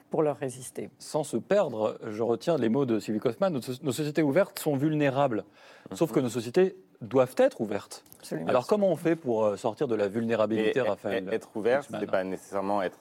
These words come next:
Speaker 3: euh, naïf ou être corrompu, hein. Donc on, il faut lutter contre les conflits d'intérêts,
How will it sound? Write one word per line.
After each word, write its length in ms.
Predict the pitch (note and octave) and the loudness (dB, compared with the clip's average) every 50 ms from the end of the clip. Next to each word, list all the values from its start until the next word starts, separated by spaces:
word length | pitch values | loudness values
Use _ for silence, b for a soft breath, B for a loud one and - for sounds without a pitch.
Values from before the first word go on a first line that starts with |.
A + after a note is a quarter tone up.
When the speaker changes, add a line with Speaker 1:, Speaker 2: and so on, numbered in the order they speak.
| - F2+ | -8 -6
Speaker 3:
euh, 140 | E2+ E2 | -4 -4
naïf 500 | D#2 E2+ F2+ F2+ F#2+ G2+ A2+ B2 - - | -4 -2 -2 -2 -2 -2 -4 -6 -6 -4
ou 100 | F#2 F2+ | -2 -2
être 200 | E2+ D#2+ - - _ - | -2 -2 -4 -12 _ -10
corrompu, 440 | - G2+ F2+ G2+ G#2+ - - C#3+ - - - | -8 -4 -4 -4 -4 -6 -6 -8 -8 -8 -10
hein. 140 | F2 F2+ F#2 _ b b b b b - | -14 -14 -16 _ b b b b b -6
Donc 160 | G2+ G2+ - | -6 -4 -2
on, 140 | G2 G2 - - | -2 -4 -2 -2
il 120 | G#2+ G2 | -4 -4
faut 180 | - - A#2+ A#2 | -2 0 0 2
lutter 540 | A2 A#2 B2+ B2+ - - C3+ C3 B2+ B2 - _ _ _ _ _ _ _ | 2 2 0 0 2 2 2 2 2 -2 -8 _ _ _ _ _ _ _
contre 580 | - - G#2+ G2 - - G#2 G2 G2 G2 F#2 - | -4 -4 -4 -4 -2 0 0 2 2 2 2 0
les 140 | - E2 F2 | -2 -4 -6
conflits 320 | - - G2+ - - - E2+ | -6 -6 -10 -8 -6 -4 -2
d'intérêts, 540 | G2 G2+ G2 - B2 B2 C#3+ D#3+ E3+ E3 | -2 -2 -2 -2 -2 -2 0 -2 -4 -6